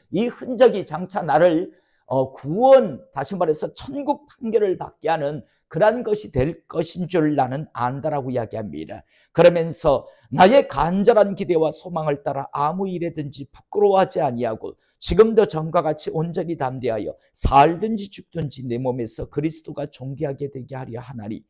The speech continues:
이는 내게 사는 것이 그리스도니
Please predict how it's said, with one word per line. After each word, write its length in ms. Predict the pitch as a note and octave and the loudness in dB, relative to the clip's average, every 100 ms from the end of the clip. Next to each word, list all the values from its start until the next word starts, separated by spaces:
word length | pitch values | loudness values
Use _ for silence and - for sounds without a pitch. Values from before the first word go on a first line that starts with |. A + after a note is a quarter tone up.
| _ _ - | _ _ 4
이는 420 | G#3 A#3+ B2+ A2 | 8 8 4 0
내게 460 | C3+ C#3 D#3+ D3 _ _ - | 2 0 -6 -8 _ _ -10
사는 560 | - B2 B2+ B2+ C3 | -4 -4 -4 -8 -4
것이 320 | A#2+ B2 A2 | -4 -6 -10
그리스도니 640 | - C3 B2+ - C3 A2 | -8 -8 -8 -8 -8 -8